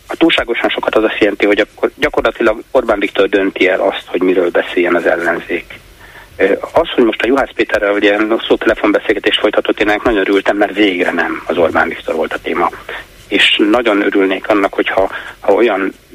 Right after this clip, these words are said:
témákat gyakrabban hallgathatnék a, a Klubrádióban, amelyiknek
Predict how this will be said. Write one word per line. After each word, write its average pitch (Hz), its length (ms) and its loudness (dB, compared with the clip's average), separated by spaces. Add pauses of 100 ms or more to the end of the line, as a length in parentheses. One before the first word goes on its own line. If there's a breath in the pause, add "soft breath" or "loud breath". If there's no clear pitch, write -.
(300)
témákat 101 580 0 (600)
gyakrabban 95 480 0
hallgathatnék 95 800 -2
a, 95 180 2
a - 460 -4
Klubrádióban, 107 880 0 (440 loud breath)
amelyiknek - 840 -2